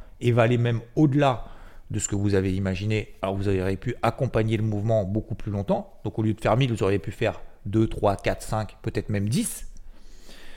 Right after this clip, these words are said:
Et les jours où vous avez tort sur le marché, bah, vous allez pas couper vos pertes parce que vous dites, si je prends ma perte de moins cinq cents, moins sept cents ou moins mille, bah, ça veut dire qu'il faut que je fasse deux mille euros, donc faut que je fasse,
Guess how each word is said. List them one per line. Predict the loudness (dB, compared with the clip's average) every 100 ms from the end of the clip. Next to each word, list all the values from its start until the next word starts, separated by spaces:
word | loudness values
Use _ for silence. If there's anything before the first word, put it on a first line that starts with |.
| -14 -16 -16 8
Et | 12 12 10 2 -4
les | 6 10
jours | 10 8 4 2 0 -14 -16 -2
où | 2
vous | 4 4
avez | 4 4
tort | 4 4 0 -8 -14
sur | -8 -4
le |
marché, | -4 2 0 0 -6 -18 -6
bah, | 2
vous | 2 4
allez | 4 4
pas | 0
couper | 2 2
vos | 4 4
pertes | 2 0
parce | -4
que | -4
vous | -2
dites, | -2 -8
si | -14 -14 -14
je | -4
prends | 2
ma | 4 4
perte | 4 2
de | 2 0
moins | 2 4 6 6
cinq | 4 2
cents, | 2 2 4 2
moins | 2 0
sept | 0 -4
cents | -2 0
ou | 2
moins | 2 4
mille, | 4 2 -2 -12 -20 -20 -20 -18 -16 -16 -16 -16 -18 -18 -20 -20 -20 -4
bah, | 0
ça | 4
veut | 6
dire | 4
qu'il | 2
faut | -2
que |
je | 2
fasse | 2 4
deux | 4 6
mille | 8
euros, | 8 8 8 6
donc | 2
faut | -4 -6
que | -6
je |
fasse, | -6 -6 -6 -8 -16